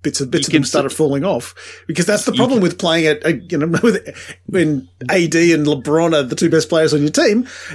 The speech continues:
Speaker 1: you're only gonna have moments, you know, periods of being back.
Speaker 2: Yeah, yeah.
Speaker 1: Your
Speaker 2: A-,
Speaker 1: backness
Speaker 2: and
Speaker 1: is going to be intermittent.
Speaker 2: And Zach Lowe, who's, like, the, you know, the ultimate voice of reason, you could almost look him up, uh,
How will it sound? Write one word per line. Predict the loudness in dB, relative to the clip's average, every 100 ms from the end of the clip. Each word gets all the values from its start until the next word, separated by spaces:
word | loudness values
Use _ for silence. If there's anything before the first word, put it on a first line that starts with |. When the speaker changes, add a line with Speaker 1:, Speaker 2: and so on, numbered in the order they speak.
| -2
Speaker 1:
you're | 2 4
only | 4
gonna | 2 2
have | 2 0 0
moments, | 2 2 2 0 0
you | 0
know, | 0
periods | 0 2 4 4 2
of | 0
being | 2 0
back. | -4 -10 -12 -18 _ _ -20 -20 -12
Speaker 2:
Yeah, | -6 -6 -6
yeah. | -10 -4
Speaker 1:
Your | 0
Speaker 2:
A-, | 0
Speaker 1:
backness | 2 0 2
Speaker 2:
and |
Speaker 1:
is | 0
going | 0 0
to |
be | 0
intermittent. | 0 0 -2 -4 -12 -16 _ _ _ _
Speaker 2:
And | -6 -2 -2 -6 -12 -18 -20 -20 -16
Zach | -4 -4 -2
Lowe, | 0 0
who's, | -2 -8 -6
like, | -8 -6
the, | -8 -6
you | -4
know, | -4 -4
the | -4 -6 -2
ultimate | -2 -2 -10
voice | -4 -2 -2
of | -4
reason, | -4 -4 -6 -10
you |
could | -4
almost | -4 -2 -4
look | -6 -6
him | -4
up, | -4 -4
uh, | -6 -6